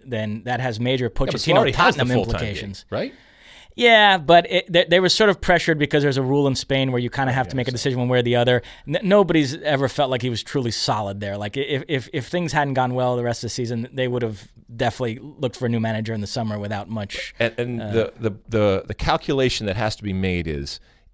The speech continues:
Speaker 2: and when you see Ole Gunnar talk now, yes, it's a breath of fresh air because it's so diametrically opposed to what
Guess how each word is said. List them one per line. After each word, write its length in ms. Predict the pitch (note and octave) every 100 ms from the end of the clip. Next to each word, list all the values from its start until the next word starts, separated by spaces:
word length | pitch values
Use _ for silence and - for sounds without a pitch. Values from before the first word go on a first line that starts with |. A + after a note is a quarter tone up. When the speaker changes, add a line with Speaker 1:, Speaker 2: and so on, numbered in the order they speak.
| _ _ _ -
Speaker 2:
and 140 | C3
when 80 | F#3
you 80 | A3
see 160 | -
Ole 160 | F#3 E3+
Gunnar 220 | D3 C3+
talk 560 | - - A2+ C#3 - _ _ -
now, 320 | C3 C#3+ D3+ _ _ _ _ _ -
yes, 280 | D#3+ G3+ F#3+
it's 120 | D#3+
a 40 | C#3
breath 260 | C#3+ A#2+
of 80 | A2+
fresh 340 | - B2 -
air 240 | D#3 B2 G#2+
because 300 | G2+ A#2+ A#2+
it's 220 | G#2+ -
so 240 | - D#3
diametrically 600 | B2+ C3 A#2+ A#2+ B2 A2+
opposed 540 | G#2+ - C3 A#2+ A2+ -
to 240 | A2+ G2 -
what 400 | A2 A2+ G#2+